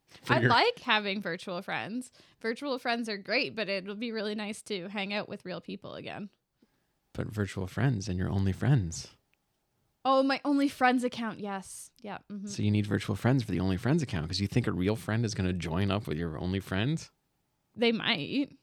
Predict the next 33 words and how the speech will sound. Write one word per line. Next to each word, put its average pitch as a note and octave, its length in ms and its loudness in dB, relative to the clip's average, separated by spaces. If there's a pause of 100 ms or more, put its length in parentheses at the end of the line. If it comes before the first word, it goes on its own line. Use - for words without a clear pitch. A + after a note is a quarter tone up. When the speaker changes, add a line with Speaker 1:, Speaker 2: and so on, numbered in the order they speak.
(320)
Speaker 1:
Oh, G2+ 100 2
wait. E2+ 160 2
Yeah, F2 220 2
she's F#2+ 220 -2
delusional. E2 480 0
It's - 180 -4
just - 220 -6
pretend. D#2 360 -4
Yes, G#3 500 4
yes. F4+ 180 4
Speaker 2:
<laughs> F4 260 8
Speaker 1:
All D3+ 120 10
the D#3 80 6
people D#3 260 8
who C3 60 10
join C3 240 8
your A2+ 120 8
only A#2 220 8
friends, F#2 600 4 (560)
Speaker 2:
They're E4+ 140 -4
my G#4 280 0
friends. D4+ 640 4
Speaker 1:
they're F#2+ 200 6
real. F2 560 2 (360)
Speaker 2:
Yes. A#3+ 480 -8 (180)
Yep. A#3 220 -2
They're A3 160 0
real A3+ 180 6
people. A#3 300 2
There's G3 320 -2
no G#3 320 0
bots A3 540 4
here. - 280 -10